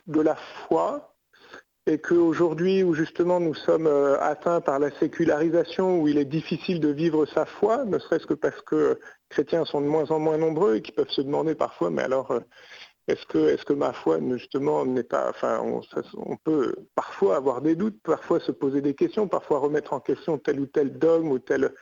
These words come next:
tel enseignement moral de la Sainte Église. Eh bien, Don Guéranger, justement, nous apprend le courage, nous apprend aussi à faire, à avoir une confiance totale dans l'Église.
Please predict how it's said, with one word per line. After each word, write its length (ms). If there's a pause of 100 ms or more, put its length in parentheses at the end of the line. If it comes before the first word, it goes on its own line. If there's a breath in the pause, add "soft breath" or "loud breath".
(480 loud breath)
tel 140
enseignement 500
moral 340
de 80
la 220
Sainte 220
Église. 400 (420 soft breath)
Eh 80
bien, 180
Don 260
Guéranger, 440
justement, 540
nous 240
apprend 340
le 140
courage, 680 (380 soft breath)
nous 180
apprend 260
aussi 300
à 60
faire, 280 (120)
à 80
avoir 240
une 120
confiance 760 (160)
totale 400
dans 120
l'Église. 420